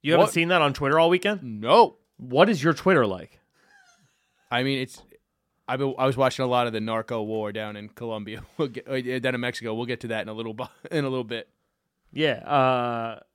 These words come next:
Speaker 1: okay. Let's see here. Butt slapping championships. I'm telling you, dude, this was all over my Twitter
Speaker 2: Is
Speaker 1: feed
Speaker 2: this
Speaker 1: this
Speaker 2: like
Speaker 1: weekend.
Speaker 2: Power Slap?
Speaker 1: Uh, kinda, uh, except, uh, way hotter. <laughs>
Speaker 2: So we're watching now the,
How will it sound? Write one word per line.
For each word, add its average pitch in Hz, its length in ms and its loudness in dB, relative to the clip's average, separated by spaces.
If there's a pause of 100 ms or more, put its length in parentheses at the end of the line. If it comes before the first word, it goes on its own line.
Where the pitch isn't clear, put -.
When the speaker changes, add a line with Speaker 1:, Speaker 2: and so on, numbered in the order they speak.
(140)
Speaker 1:
okay. 120 260 -12
Let's 131 260 -10
see - 220 -18
here. - 220 -20 (1200)
Butt 131 220 -2
slapping 117 520 -4
championships. - 840 -12
I'm 123 120 -12
telling 139 300 2
you, 104 60 -8
dude, 104 120 -10
this 135 200 -6
was 127 280 -6 (400)
all 170 300 4
over 131 260 0
my 107 120 0
Twitter 113 280 2
Speaker 2:
Is 135 60 -2
Speaker 1:
feed 165 80 2
Speaker 2:
this 135 100 -2
Speaker 1:
this 123 80 -6
Speaker 2:
like 151 180 2
Speaker 1:
weekend. - 180 -18
Speaker 2:
Power 170 300 4
Slap? 285 320 -4 (340)
Speaker 1:
Uh, 123 420 -2
kinda, 139 600 0 (100)
uh, 117 400 0
except, 120 540 -4
uh, 120 420 4
way 139 360 2
hotter. 160 500 2
<laughs> - 60 -20 (400)
Speaker 2:
So 165 120 0
we're 185 160 2
watching 190 360 4
now 147 300 2
the, 139 180 -8